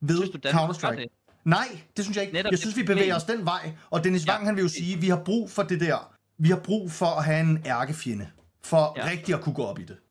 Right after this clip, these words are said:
Speaker 1: Det er nok lidt af sandheden, men jeg tror ikke, det er hele sandheden. Jeg tror på, at jeg kan godt, altså, jeg kan godt virkelig være, holde med Astralis, og samtidig
Speaker 2: Ja.
Speaker 1: godt kunne lide Heroic, når de gør det godt.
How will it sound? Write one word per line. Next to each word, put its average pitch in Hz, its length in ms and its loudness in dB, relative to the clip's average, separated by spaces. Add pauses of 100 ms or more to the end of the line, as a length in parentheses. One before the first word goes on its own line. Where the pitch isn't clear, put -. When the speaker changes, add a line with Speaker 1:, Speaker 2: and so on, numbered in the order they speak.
Speaker 1:
Det 202 200 0
er 180 60 0
nok 160 440 4
lidt 196 220 2
af 247 60 -4
sandheden, 180 480 0
men 170 120 2
jeg 175 80 0
tror 180 160 -4
ikke, 160 120 -4
det 156 60 0
er 135 60 -2
hele 123 140 -4
sandheden. 101 380 -12
Jeg 160 120 -2
tror 208 260 -4
på, 165 320 -2
at 156 120 2 (260)
jeg 165 200 -2
kan 220 120 -6
godt, - 340 -4 (140)
altså, 151 260 -2 (160)
jeg 175 120 0
kan 180 120 -6
godt 170 180 0 (480)
virkelig 175 480 2 (840)
være, 147 380 0
holde 143 220 2
med 139 100 0
Astralis, 131 600 -4 (200)
og 160 80 0
samtidig 156 540 -6
Speaker 2:
Ja. 131 60 -8 (500)
Speaker 1:
godt 160 200 2
kunne 156 140 2
lide 131 180 -8 (240)
Heroic, 139 480 0
når 135 80 -4
de 123 80 -6
gør 113 120 -6
det 107 100 -10
godt. 107 200 -14